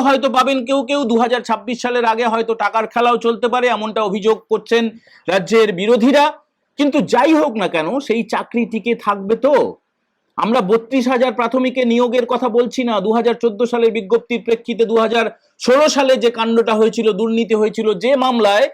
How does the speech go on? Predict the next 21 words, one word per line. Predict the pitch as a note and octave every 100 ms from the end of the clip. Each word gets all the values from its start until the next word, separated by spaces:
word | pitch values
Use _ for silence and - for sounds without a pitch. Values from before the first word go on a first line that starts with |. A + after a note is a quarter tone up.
| _ _ -
রাজ্যের | G#3 F#3 B3
প্রাক্তন | A3+ A#3 - C4+
শিক্ষামন্ত্রী | A#3+ C4 - B3+ B3 A#3
পার্থ | G3+ A3 -
চট্টোপাধ্যায় | A#3+ A#3 A3+ A#3+ G#3 A3+ G#3
জেলে | A3+
রয়েছেন, | A3+ A3+ A3+ A3
যে | F#3 A#3
মামলায় | A3+ A3+ A#3 G3+
শিক্ষা | A3+ - G#3+
দপ্তরের | A3+ - A3+ G#3+
একাধিক | G#3 G#3 G#3
কর্তা | G#3 A3 A#3
জেলে | A3+ A3+ A3+
রয়েছেন, | A3 G#3 F#3+ C#3+ - - _
সব | - C4+ D4 D#4 D#4+
ছেড়ে | - D4 C#4+
দিলাম, | C#4 B3+ G#3+ D3 G#2 E2+ _ _ _ _ -
এসএসসি | F3+ F#3+ D4+ - D#4 C4
ছেড়ে | C#4+ C#4+
দিলাম, | B3+ C4+ A3 F3